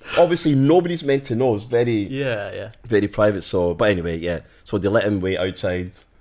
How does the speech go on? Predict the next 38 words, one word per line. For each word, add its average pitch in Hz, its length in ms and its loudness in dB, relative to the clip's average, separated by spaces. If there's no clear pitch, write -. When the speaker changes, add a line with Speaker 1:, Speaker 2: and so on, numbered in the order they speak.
Speaker 1:
for, 92 100 -12
like, 90 180 -10
two 104 220 -2
hours. 98 500 -4
<laughs> - 40 -20
Speaker 2:
Did 269 120 -2
you, 269 160 -2
did 220 160 -8
you 233 80 -6
get 196 140 0
a - 20 -6
feeling, 185 220 -4
like, 120 140 -2
when 139 120 -4
you 139 340 -6
walked 127 320 -6
in 131 120 -6
there, 101 200 -6
I 107 120 -8
was 120 180 -6
just - 180 -14
like, - 280 -20
"Wow, 98 240 -16
there's 92 160 -18
so - 160 -18
many - 140 -20
people." - 380 -20
Speaker 1:
Yeah, 87 300 -8
I, - 260 0
I'm 104 200 0
not 104 120 4
gonna 95 160 0
lie. 82 200 -2
I 87 160 -4
was, 87 480 -4
I 82 80 -6
was 80 180 -8
worried. 78 320 -10